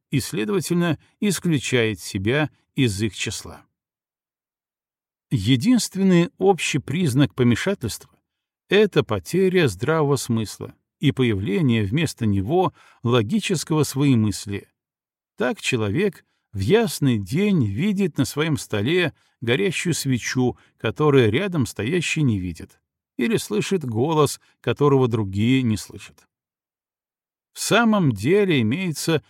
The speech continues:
субъективно необходимый критерий правильности наших суждений вообще, а значит, и здоровья нашего рассудка. Мы испытываем свой рассудок на рассудке других,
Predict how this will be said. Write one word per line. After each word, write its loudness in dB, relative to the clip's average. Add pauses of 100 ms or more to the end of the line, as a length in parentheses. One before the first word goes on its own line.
(140)
субъективно 0
необходимый 0
критерий -2
правильности -2
наших -2
суждений 0
вообще, -2 (320)
а 0
значит, -4 (300)
и 0
здоровья 0
нашего -2
рассудка. -10 (960)
Мы 4
испытываем -2
свой -2
рассудок -2
на 2
рассудке -4
других, -2